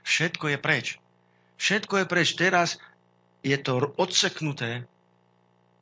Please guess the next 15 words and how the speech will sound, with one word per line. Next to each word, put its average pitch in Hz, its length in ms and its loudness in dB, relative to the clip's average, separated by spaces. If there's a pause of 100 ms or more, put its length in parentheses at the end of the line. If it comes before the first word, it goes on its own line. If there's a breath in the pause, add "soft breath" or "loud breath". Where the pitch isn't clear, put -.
je 123 80 -6
to 139 160 2
ako 135 160 -4
zm-, 123 320 -4 (320)
búraný 165 480 0
most, - 560 2 (340)
zrúcaný 151 600 -2
most 143 360 -6 (480 loud breath)
a 120 40 -4
už 127 120 -4 (100)
sa - 60 -6
k - 80 -16
tomu 127 240 -8 (160 loud breath)
nevraciame. 127 680 -4 (200 loud breath)
Takže 160 440 2